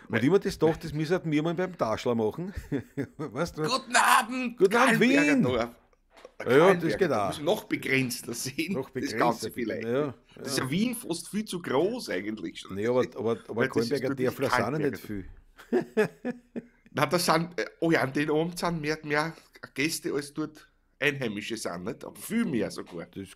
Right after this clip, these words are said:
Speaker 1: das kann man so sagen. Das kann man so
Speaker 2: Mhm.
Speaker 1: sagen. Wir begrüßen recht herzlich im Chatprogramm. Ich hab da, ich hab, vielleicht kriegt ihr es schon mit, ich hab da einen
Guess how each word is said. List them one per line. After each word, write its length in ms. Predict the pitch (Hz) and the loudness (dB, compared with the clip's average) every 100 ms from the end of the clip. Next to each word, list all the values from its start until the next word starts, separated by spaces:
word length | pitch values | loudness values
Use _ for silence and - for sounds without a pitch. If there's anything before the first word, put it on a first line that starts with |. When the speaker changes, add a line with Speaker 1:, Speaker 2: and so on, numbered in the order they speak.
| - - | -18 -16
Speaker 1:
das 160 | 98 - | -16 -10
kann 120 | 104 | -8
man 100 | 107 | -8
so 140 | - 110 | -10 -12
sagen. 300 | - 113 - - | -12 -14 -20 -12
Das 260 | 117 131 - | -8 -8 -8
kann 160 | 117 | -8
man 120 | 113 | -6
so 160 | 107 - | -8 -10
Speaker 2:
Mhm. 80 | 165 | -10
Speaker 1:
sagen. 180 | 87 - _ - - - - - - _ - | -12 -14 _ -20 -20 -20 -20 -20 -20 _ -6
Wir 100 | 139 | -2
begrüßen 400 | 170 190 190 185 | 4 4 4 2
recht 340 | 165 196 - | 4 2 2
herzlich 680 | 185 185 - 175 160 - _ _ | 0 0 0 0 0 -6 _ _
im 320 | 175 185 175 _ | -4 -4 -6 _
Chatprogramm. 1160 | - 156 165 - 143 151 120 120 135 123 87 - _ _ _ _ - | -2 0 0 -4 -2 0 0 0 0 0 -4 -10 _ _ _ _ -2
Ich 100 | 92 | -2
hab 100 | 110 | 2
da, 80 | 143 | 0
ich 180 | 127 127 | 2 2
hab, 160 | 120 - - | 2 -8 -20
vielleicht 320 | - 120 117 | -12 -8 -6
kriegt 200 | 131 127 | -6 -8
ihr 40 | 127 | -8
es 40 | |
schon 160 | - 117 | -4 -4
mit, 180 | 131 127 | -2 -4
ich 160 | 107 | -2
hab 220 | 104 - | -4 -4
da 240 | - 107 104 - 101 | -2 0 0 -4 -8
einen 300 | 98 98 92 | -8 -8 -10